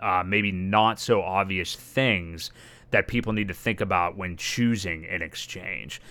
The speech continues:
Now, you already kinda said, I actually forgot crypto dot com, so I'm glad you brought that up. But yeah, those are some of the ba-, the big ones. But what are some, what are some maybe hidden things that people may not think about when choosing an exchange? Maybe in terms of, like,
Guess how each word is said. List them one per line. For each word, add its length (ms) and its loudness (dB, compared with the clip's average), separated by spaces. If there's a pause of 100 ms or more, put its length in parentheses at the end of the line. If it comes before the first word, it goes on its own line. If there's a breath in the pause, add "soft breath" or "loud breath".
(140 soft breath)
Now, 60 4
you 140 6
already 220 10
kinda 280 4
said, 540 2 (160 soft breath)
I 140 10
actually 260 8
forgot 340 0
crypto 260 -2
dot 180 0
com, 260 -2
so 140 -6
I'm 60 -6
glad 220 -2
you 60 -12
brought 200 -8
that 180 -2
up. 160 -4
But 140 -4
yeah, 120 0
those 220 0
are 80 2
some 160 -2
of 60 0
the 80 -6
ba-, 320 -2
the 100 -6
big 240 -2
ones. 280 -10
But 220 0 (580 soft breath)
what 220 8
are 80 4
some, 440 4 (200)
what 220 8
are 60 4
some 160 -2
maybe 240 2
hidden 360 2
things 440 0
that 160 0
people 300 -2
may 260 2
not 280 2
think 300 -6
about 500 2
when 540 -4
choosing 640 -4
an 80 -10
exchange? 480 -8
Maybe 220 4
in 80 2
terms 300 0
of, 100 -4
like, 320 0